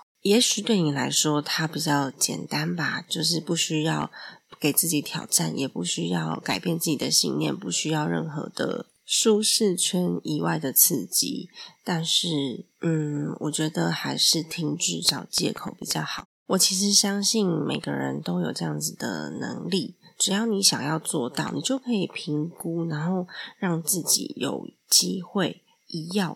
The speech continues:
而进，而不是因为害怕、因为胆小、因为不自信，所以就裹足不前，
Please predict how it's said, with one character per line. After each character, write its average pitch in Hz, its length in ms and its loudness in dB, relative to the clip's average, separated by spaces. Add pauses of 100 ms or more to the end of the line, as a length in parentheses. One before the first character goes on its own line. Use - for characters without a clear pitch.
而 127 220 -4
进， - 400 2 (320)
而 170 120 2
不 185 140 -4
是 214 160 2
因 190 240 -2
为 196 140 -2
害 170 360 -2
怕、 - 360 -4 (260)
因 202 160 -2
为 196 100 2
胆 131 360 -2
小、 - 320 6
因 175 160 -2
为 180 100 0
不 - 220 -8
自 - 280 -4
信， 165 320 6 (280)
所 - 180 2
以 165 60 2
就 180 180 -2
裹 143 220 -2
足 139 200 -8
不 156 200 -6
前， - 420 4